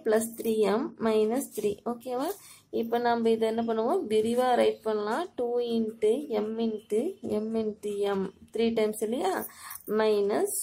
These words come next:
two into M into M, இது டூ டைம்ஸ். ஓகேவா? பிளஸ் இந்த பிளஸ் பா, த்ரீ into M minus three. இப்ப பாருங்க, இந்த ரெண்டு டேர்ம் மட்டும் பாருங்க, இந்த ரெண்டு டேர்ம் இப்படி எடுத்துக்கிறோம் நம்ம. ஓகேவா?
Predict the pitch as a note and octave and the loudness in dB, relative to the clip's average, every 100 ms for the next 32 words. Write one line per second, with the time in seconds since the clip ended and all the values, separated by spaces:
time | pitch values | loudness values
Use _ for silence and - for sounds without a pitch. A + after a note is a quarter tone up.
0 | - - A#3 B3 A#3+ A3+ G#3 G#3 - A#3+ | -6 -4 -2 -2 0 0 0 -2 -2 0
1 | G4 G4+ - G#3+ G#3+ C4+ A#3 - A3 G#3 | 0 0 -2 -2 0 -2 -4 -4 -2 -4
2 | G3+ - F4 A4 - _ - G#3 G3 G3 | -6 -4 -2 -2 -6 _ -6 -2 -2 -4
3 | - - - _ A#3 E4 E4 G#3+ G#3 G3+ | -10 -20 -20 _ -2 -2 2 2 2 0
4 | F#3+ - A#3+ C#4+ C4 F4+ A#4+ - A3 G#3+ | -2 -4 -8 -6 -4 -4 -4 -4 0 0
5 | E4+ - - A#3 A#3 A#3 A3+ A3 - G#3 | 0 -2 0 2 4 2 -2 -4 -4 -4
6 | A#3+ G#4+ _ _ _ _ _ A3+ B3 A3+ | -2 -4 _ _ _ _ _ 0 2 4
7 | G#3 F#3+ F#3+ - C5 - - G3 F#3+ - | 4 2 0 -2 -2 -4 -2 0 0 -2
8 | - G#3 G#3+ G#3+ A3+ G4 - - G#3 - | -6 -2 0 0 0 -2 -6 -6 -4 -4
9 | - F#3+ _ _ A#3 A#3 A3+ A3+ F4+ A4+ | -8 -16 _ _ -6 0 0 0 -2 -4
10 | - - - - A#3+ C4+ D4 C#4 C#4+ C#4+ | -12 -20 -14 -4 -2 0 2 0 0 2
11 | C#4+ B3 A#3 A#3 C4+ A#3+ G#3+ G3+ A3+ A#4+ | 2 2 0 0 0 2 2 2 0 -2
12 | - - - A3 A3 A3 A3 G#3+ - - | -6 -12 -6 0 0 0 2 0 0 -8
13 | G#3+ A3+ A3 G#3 G#3+ G#3 G3+ G3+ G3 - | -4 2 2 2 0 -2 -2 -4 -4 -4
14 | A#3 C4+ | -2 -2